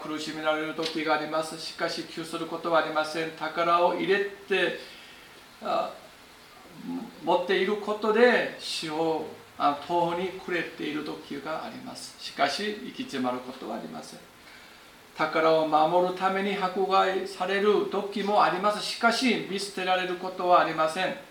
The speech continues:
土の器が衰え、衰え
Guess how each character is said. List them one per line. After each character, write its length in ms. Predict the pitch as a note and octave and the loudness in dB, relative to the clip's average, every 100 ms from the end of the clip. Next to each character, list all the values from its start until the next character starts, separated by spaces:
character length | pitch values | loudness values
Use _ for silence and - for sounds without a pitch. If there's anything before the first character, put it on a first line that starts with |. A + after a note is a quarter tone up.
| - - - - - - - | -20 -20 -20 -20 -20 -18 -6
土 280 | E3+ - E3 | -4 -2 -2
の 240 | D#3+ D#3 | -2 -2
器 120 | D#3 E3 | -4 0
が 840 | E3 D#3+ C#3+ - - D#3 D#3+ C#3+ - - | 4 6 4 2 -2 2 2 0 -6 -8
衰 480 | D#3 - E3 D#3+ D#3+ | -6 -2 -2 0 0
え、 180 | D#3+ - | 0 -2
衰 360 | D3 - E3 | -4 0 4
え 100 | E3 | 4